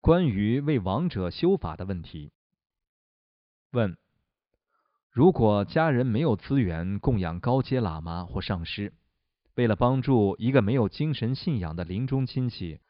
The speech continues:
还可以做些什么？家人可以祈祷并发愿帮助这位亲戚吗？那就足够了吗？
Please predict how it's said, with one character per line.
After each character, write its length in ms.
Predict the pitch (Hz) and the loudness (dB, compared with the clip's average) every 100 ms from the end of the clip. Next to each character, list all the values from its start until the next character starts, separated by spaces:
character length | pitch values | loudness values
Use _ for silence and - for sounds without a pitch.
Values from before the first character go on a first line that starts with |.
| _ | _
还 260 | - 107 160 | -4 0 0
可 160 | - 143 | 2 2
以 140 | 95 | 2
做 200 | - 131 | 2 0
些 160 | - 92 | 0 -4
什 160 | 80 | -6
么？ 220 | 73 78 - _ _ _ _ _ _ _ | -8 -12 -14 _ _ _ _ _ _ _
家 240 | - 123 113 | 2 4 4
人 320 | 92 104 107 - _ | 2 0 -4 -10 _
可 140 | - | 2
以 140 | 131 110 | 2 2
祈 280 | - - | 0 0
祷 300 | 135 87 82 | 0 0 -2
并 220 | 80 113 95 | -2 -2 2
发 260 | 123 131 | 2 2
愿 320 | 147 135 92 | 2 2 0
帮 300 | 82 123 143 | 0 2 2
助 160 | 147 110 | 2 0
这 140 | - 95 | 0 -2
位 100 | 85 | -4
亲 240 | - 104 | -2 -4
戚 140 | - | -4
吗？ 200 | 87 80 - _ _ _ _ _ _ | -6 -8 -14 _ _ _ _ _ _
那 380 | - 120 104 87 - _ | 0 2 2 -2 -8 _
就 160 | 107 | -4
足 180 | - 95 | 0 -2
够 200 | 95 131 | 2 0
了 100 | 92 | 0
吗？ 160 | 85 | -4